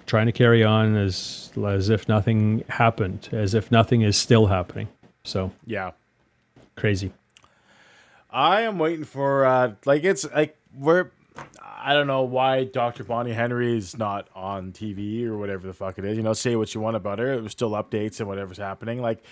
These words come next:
Speaker 2: why aren't we continuing to be getting, like, continue updates for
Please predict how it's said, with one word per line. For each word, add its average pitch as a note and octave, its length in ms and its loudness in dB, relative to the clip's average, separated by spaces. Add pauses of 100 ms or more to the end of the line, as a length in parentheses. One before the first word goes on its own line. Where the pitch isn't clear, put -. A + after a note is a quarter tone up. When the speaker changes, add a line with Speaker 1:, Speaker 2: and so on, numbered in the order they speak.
(260)
Speaker 2:
why B2+ 180 6
aren't C#3+ 120 0
we D3 80 0
continuing C#3 380 -4
to C3 60 -2
be B2+ 100 -4
getting, B2 460 -4
like, A2 260 -4 (440)
continue A#2 420 -4
updates A2 480 -4
for F#2 420 -12